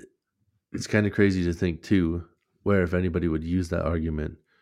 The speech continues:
just be like, "They do feel, feel pain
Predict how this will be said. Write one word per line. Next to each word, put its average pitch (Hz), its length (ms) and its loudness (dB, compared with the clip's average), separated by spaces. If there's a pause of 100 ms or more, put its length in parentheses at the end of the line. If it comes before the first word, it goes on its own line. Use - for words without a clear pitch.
(360)
just 110 180 -8
be 120 60 0
like, 110 180 0
"They 101 120 2
do 120 200 4
feel, 120 360 0
feel 120 260 2
pain 110 440 2